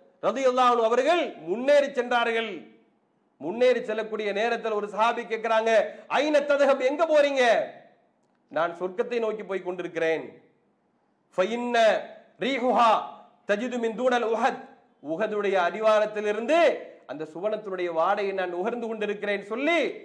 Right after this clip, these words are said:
முன்னேறி சென்றார்கள். பலர்களை, பல எதிரிகளை வெட்டி வீழ்த்தினார்கள். அதில் அவர்களும் ஷஹீதானார்கள்.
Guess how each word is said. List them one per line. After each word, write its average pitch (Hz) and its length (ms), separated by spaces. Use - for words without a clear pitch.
முன்னேறி 254 580
சென்றார்கள். 240 880
பலர்களை, 233 640
பல 220 200
எதிரிகளை 262 560
வெட்டி 233 260
வீழ்த்தினார்கள். 269 840
அதில் 185 240
அவர்களும் 226 560
ஷஹீதானார்கள். 233 1040